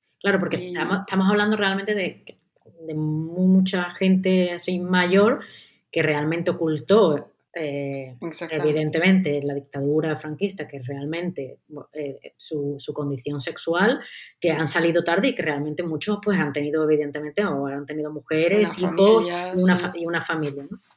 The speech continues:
Speaker 2: Sí, sí, sí. Y me pareció muy interesante eso también, porque, eh, yo, la primera persona que yo encontré que forma parte del proyecto es Paco,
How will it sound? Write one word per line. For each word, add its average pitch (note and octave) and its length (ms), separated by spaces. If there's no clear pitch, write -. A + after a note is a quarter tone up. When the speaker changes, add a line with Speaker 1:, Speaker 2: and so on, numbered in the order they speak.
Speaker 2:
Sí, G#3+ 160
sí, G3+ 200
sí. G3 320
Y G3 100
me G3 120
pareció A3 360
muy A3+ 180
interesante A3+ 600
eso G3 200
también, A3 380
porque, F3+ 380
eh, F3+ 340
yo, G3 240
la G3 160
primera G3+ 360
persona A3+ 380
que F3 100
yo F3 100
encontré F#3+ 760
que - 100
forma F3+ 320
parte F3+ 280
del F3+ 200
proyecto G3 560
es D3 120
Paco, G3 380